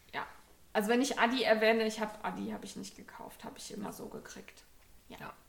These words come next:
Speaker 2: Ja, Stricknadeln, das ist irgendwie so ein bisschen, ja, die Frage wie nach der Religion, ne? Also da ist, hat
Speaker 1: Ja.
Speaker 2: jeder so seine Vorlieben. Deswegen, viele wollten von uns wissen, was so die besten Stricknadeln sind, welche man sich zulegen soll.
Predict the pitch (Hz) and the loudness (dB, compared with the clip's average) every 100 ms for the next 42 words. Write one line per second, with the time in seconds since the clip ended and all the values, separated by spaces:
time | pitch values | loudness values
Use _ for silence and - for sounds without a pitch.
0 | - - - - - 180 160 - 294 196 | -20 -20 -18 -18 -12 -2 0 2 4 4
1 | 165 160 160 156 160 - 208 - - 196 | 6 4 2 -2 -4 -2 -4 -2 0 2
2 | 190 202 190 202 240 247 262 269 - - | 2 2 0 -2 -2 -2 -2 -8 -12 -14
3 | - 190 214 185 196 208 185 196 208 190 | -2 2 2 2 -2 -2 0 2 2 0
4 | 190 - 202 190 208 202 190 196 196 - | -2 -6 -8 -2 0 0 0 -2 -4 -8
5 | - 208 208 - 247 170 170 214 - 185 | -2 0 0 4 4 4 4 2 2 0
6 | 196 185 190 - 196 202 202 214 269 262 | 2 2 0 0 -2 -2 -2 2 4 4
7 | 220 240 254 254 - - - 190 196 202 | 4 2 2 0 -6 -16 -12 -2 2 4
8 | 220 214 220 226 175 165 170 170 180 202 | 4 2 2 4 2 -2 -4 -2 0 0
9 | 208 202 - - - - 226 233 196 233 | 0 -2 -6 -14 -14 -2 2 4 8 8
10 | 190 214 185 214 190 240 247 220 202 202 | 6 2 2 2 0 0 0 2 2 4
11 | 196 190 269 - - 277 262 - 247 240 | 4 8 8 8 0 -6 -4 -4 -4 -2
12 | 226 220 226 220 220 202 233 233 196 196 | 0 4 4 4 4 4 2 2 2 4
13 | 214 226 202 202 208 214 - 233 240 233 | 4 2 2 2 0 -2 -4 -4 0 2
14 | 240 240 226 208 208 220 226 226 | 0 0 -2 0 4 6 4 2